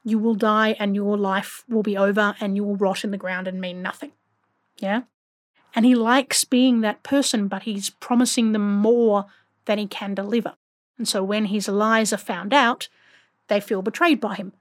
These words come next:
Again, much in the same way as Rachel Lee Cook. Now, I'm being a bit flip here and I'm comparing my story to She's All That, making it sound kind of stupid because I want to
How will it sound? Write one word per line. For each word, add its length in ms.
Again, 320
much 240
in 80
the 60
same 300
way 160
as 160
Rachel 300
Lee 120
Cook. 360
Now, 240
I'm 120
being 220
a 40
bit 180
flip 240
here 220
and 100
I'm 120
comparing 680
my 220
story 340
to 260
She's 220
All 100
That, 280
making 480
it 140
sound 320
kind 200
of 80
stupid 540
because 200
I 80
want 220
to 140